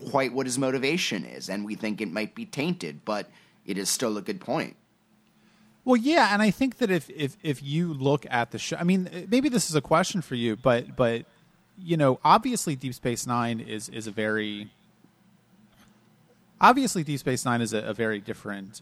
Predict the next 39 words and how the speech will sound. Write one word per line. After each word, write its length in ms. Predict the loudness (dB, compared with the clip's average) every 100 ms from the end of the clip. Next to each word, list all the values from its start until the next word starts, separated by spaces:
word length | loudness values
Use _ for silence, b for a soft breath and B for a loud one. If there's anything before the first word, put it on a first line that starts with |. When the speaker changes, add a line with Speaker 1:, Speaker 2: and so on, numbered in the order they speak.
| -20 -14
Speaker 2:
show 560 | -4 2 2 2 0
so 220 | -4 -6
far 280 | -6 -4 -4
than 200 | -6 -10
The 60 | -10
Next 160 | -10
Generation 540 | -8 -6 -6 -6 -8 -8
in 160 | -10
its 140 | -12 -8
sort 140 | -8
of 80 | -8
aims 420 | -6 -4 -4 -4
and 100 | -8
its, 200 | -10 -12
its, 260 | -14 -14 -16 -14 -10
you 80 | -8
know, 80 | -4
world 320 | -2 -2 -2
building 360 | -4 -4 -6
and 80 | -2
all 160 | 0 0
of 100 | -2
these 220 | -8 -8
things. 340 | -8 -6 -6
And, 120 | -6 -8 B B B
you 80 | 0
know, 60 | 2
I 60 |
guess 160 | 2 0
my 80 | 0
question 460 | 2 2 2 -2
is 80 | -2
sort 160 | 0 0
of 80 | 0
like, 200 | -2 -2
is 260 | -6 -4
this 280 | 0 0 0
incompatible 920 | -6 -6 -8 -8 -2 -2 0 -2 -2
with, 400 | -2 -4 -4 -14